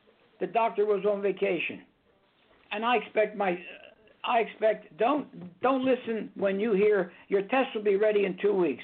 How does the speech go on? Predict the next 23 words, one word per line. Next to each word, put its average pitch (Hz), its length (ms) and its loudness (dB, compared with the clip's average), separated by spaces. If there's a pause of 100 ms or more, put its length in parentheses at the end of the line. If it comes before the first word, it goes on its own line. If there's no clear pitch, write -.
(140)
That's 240 200 -8
not 202 240 -2
true. 120 240 -6 (460)
Most 233 320 0
tests 196 220 2 (160)
are, 165 340 0 (320)
are 165 140 2
done 165 320 -2
pretty, 190 220 0
pretty 160 300 0
quickly, 127 520 -6 (680)
and, 185 380 -4
uh, 175 360 4 (1200)
some 254 180 -2
pathology 180 560 0
tests 165 200 0
might 170 220 -2
take 165 180 0
a 156 40 -4
little 156 200 -2
longer. 143 360 0 (140)
Well, 180 120 -4
this 247 160 0